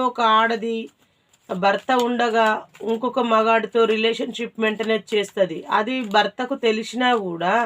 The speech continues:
సర్లేనా అని భార్య మీద విపరీతమైన ప్రేమ ఉండి భార్యను వదులుకోవడం ఇష్టం లేక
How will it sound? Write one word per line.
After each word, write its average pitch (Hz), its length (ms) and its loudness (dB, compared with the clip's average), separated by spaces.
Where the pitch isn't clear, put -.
సర్లేనా 247 800 2
అని 226 200 2
భార్య 214 420 4
మీద 254 180 0
విపరీతమైన 233 720 0
ప్రేమ 196 340 0
ఉండి 190 340 -2
భార్యను 220 440 2
వదులుకోవడం 220 680 0
ఇష్టం 214 400 -4
లేక 180 300 -2